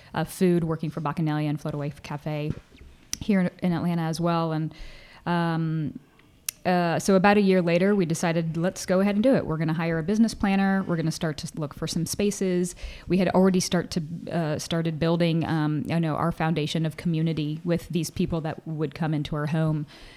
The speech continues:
Um, and a lot of those people ended up becoming our, uh, first initial investors, or would open doors for us for, uh, you know, a certain space or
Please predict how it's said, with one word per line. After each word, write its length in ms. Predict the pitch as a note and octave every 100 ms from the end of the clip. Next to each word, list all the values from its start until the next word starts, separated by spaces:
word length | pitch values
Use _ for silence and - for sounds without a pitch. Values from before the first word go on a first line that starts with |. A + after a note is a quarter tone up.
| -
Um, 320 | - E3+ D#3+ D#3
and 640 | E3+ E3 D#3 D3+ D3+ D#3 -
a 120 | - D#3
lot 380 | F3+ F3 E3
of 140 | E3+ D#3+
those 160 | D#3+
people 400 | - F3+ E3 D3+ -
ended 220 | D#3 D3+
up 120 | D#3 -
becoming 480 | - D#3 E3+ D#3+ D#3 D3
our, 480 | D#3 D3+ D3 C#3+ -
uh, 300 | E3 D3+ D3 -
first 600 | - - E3 - - -
initial 400 | F3 D#3+ - D3+
investors, 760 | F#3 G#3 C4+ - E3 C#3 C#3
or 300 | - D#3+ D#3
would 400 | D#3 D#3 D#3 - -
open 240 | F3 F3
doors 320 | E3 E3 E3
for 200 | - E3
us 180 | D#3+ -
for, 360 | - D#3 D3+ -
uh, 60 | -
you 120 | D#3+
know, 140 | D3 C#3
a 80 | -
certain 280 | - - F#3+
space 480 | - A#3+ E3+ - D#3
or 180 | C#3